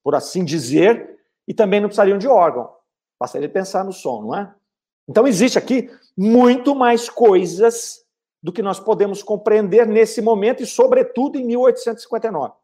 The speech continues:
As coisas têm que vir devagar. Se você levanta de uma vez a, a, a, o véu da luz, você cega o indivíduo que tá olhando. Então, eles vão trazendo isso vagarosamente ali. Pois bem, aí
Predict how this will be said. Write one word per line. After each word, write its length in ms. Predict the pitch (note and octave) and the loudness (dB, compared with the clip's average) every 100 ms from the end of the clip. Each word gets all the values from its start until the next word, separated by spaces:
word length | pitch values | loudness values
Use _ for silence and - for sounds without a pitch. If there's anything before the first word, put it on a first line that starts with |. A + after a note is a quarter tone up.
| _ _ _ _ _ _ _ _ _ _ _ _ | _ _ _ _ _ _ _ _ _ _ _ _
As 120 | - - | -20 -8
coisas 240 | D#3 - | -8 -8
têm 100 | F3+ | -14
que 80 | F#3 | -14
vir 100 | F#3+ | -10
devagar. 640 | F3+ G3 E3+ F3 - _ _ _ _ | -6 -4 -2 -2 -4 _ _ _ _
Se 140 | - D3+ | -8 -4
você 180 | D3+ A3+ | 2 6
levanta 600 | G#3+ - - A3 A3+ G3+ | 6 4 0 2 2 2
de 40 | |
uma 140 | G#3 | 2
vez 320 | D#3 E3 F#3 E3+ | 2 2 2 4
a, 80 | |
a, 380 | E3+ E3+ D3+ D3+ | 2 2 0 0
a, 160 | D#3+ F#3 | -2 -4
o 100 | D#3 | -6
véu 260 | A2+ F3+ | 0 2
da 120 | E3+ E3+ | 4 2
luz, 280 | E3 A#3 | 2 -2
você 220 | G#3 - B3+ | -2 -4 -6
cega 480 | - G3+ G#3 D#3 | -2 4 4 4
o 60 | C#3+ | -2
indivíduo 280 | C3 B2 - | -6 -14 -12
que 60 | |
tá 80 | - | -6
olhando. 340 | B2 A#2+ F2+ - _ _ _ _ | -4 -4 -8 -14 _ _ _ _
Então, 140 | - A3 | -2 -2
eles 140 | A3 | 0
vão 120 | A3+ | -2
trazendo 600 | A3 A3+ F#3+ D#3+ A3+ G3 | 0 0 0 -2 -4 -4
isso 280 | G3 - F#3+ _ _ | -8 -10 -14 _ _
vagarosamente 1040 | B2 G#3 A#3+ G#3+ G3 F#3+ F3 D3 C#3 C3 C3 | -4 -2 2 2 4 2 -2 -6 -10 -10 -10
ali. 220 | G2+ - _ _ _ _ _ _ _ _ _ _ _ _ | -10 -16 _ _ _ _ _ _ _ _ _ _ _ _
Pois 160 | - B3 | 0 2
bem, 240 | E3+ A2+ - - _ _ _ | 2 -2 -6 -20 _ _ _
aí 400 | G#3 B3+ E4 - | 0 0 0 -6